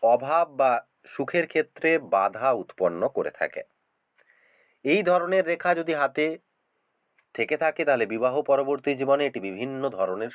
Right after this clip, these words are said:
সমস্যাকে উৎপন্ন করে দেয়। এটি জীবনসাথী অর্থাৎ স্বামী অথবা স্ত্রীর শারীরিক বিষয়েও কিন্তু দুষ্প্রভাব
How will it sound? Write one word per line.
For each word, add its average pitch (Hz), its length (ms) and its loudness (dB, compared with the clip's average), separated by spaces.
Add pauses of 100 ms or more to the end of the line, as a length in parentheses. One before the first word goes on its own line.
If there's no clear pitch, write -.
সমস্যাকে 87 540 -6
উৎপন্ন 82 480 -6
করে - 240 -2
দেয়। 71 160 0 (1000)
এটি 147 260 0 (680)
জীবনসাথী 175 840 2 (520)
অর্থাৎ 135 400 0 (140)
স্বামী 143 340 0 (140)
অথবা 110 360 2
স্ত্রীর 165 440 0 (500)
শারীরিক 160 500 -4 (120)
বিষয়েও 135 320 4
কিন্তু 120 380 -4
দুষ্প্রভাব 98 560 -2